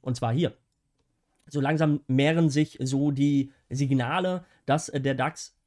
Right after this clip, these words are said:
ausgelutscht ist. Ich glaube, im dax-Wochenausblick habe ich, also im letzten dax-Wochenausblick habe ich's, äh, kurz erwähnt, dass wir die Thematik noch nicht haben, ne? Also dass wir hier noch keine Divergenz haben, aber so langsam könnte sich hier eine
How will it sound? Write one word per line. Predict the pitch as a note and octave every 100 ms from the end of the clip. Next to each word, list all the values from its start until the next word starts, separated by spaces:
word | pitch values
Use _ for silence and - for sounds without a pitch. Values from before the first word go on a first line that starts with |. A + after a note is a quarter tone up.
| _
ausgelutscht | D#3+ G3+ - E3 D#3 D#3 -
ist. | F3 A#3+ -
Ich | A#2+
glaube, | C3 D#3 F3+
im | D#3+ D#3+ D#3
dax-Wochenausblick | C#3+ D3+ C#3 F3+ G3+ - E3 E3 F3 E3+ _ _ _
habe | C#3+ D#3+ E3
ich, | D3 D#3 D#3+ -
also | - B2
im |
letzten | B2 C#3+ D#3+
dax-Wochenausblick | D3+ - D3 D3 C3+ - D3+ -
habe | D3+
ich's, | D3+ -
äh, | - B2+
kurz | - D#3+ -
erwähnt, | C3+ B2+ D#3 G3+ - - _ -
dass | C#3 - -
wir | B2+ C#3 D3 C3+
die | C#3+
Thematik | C#3+ C3 D3 D#3
noch | C#3 C3+
nicht | A#2+
haben, | B2 F3 C#4 -
ne? | C#3+
Also | D#3 C3
dass | C3
wir | C3+
hier | C#3+
noch | C#3
keine | C#3 C3+ C3
Divergenz | B2+ B2 B2 B2
haben, | C3+ G#3+
aber | C#3+ C#3
so | C3+
langsam | C#3 E3+ F3 D#3+
könnte | E3 D#3+ D3+
sich | D3+
hier | D#3
eine | C#3+ C#3+ C#3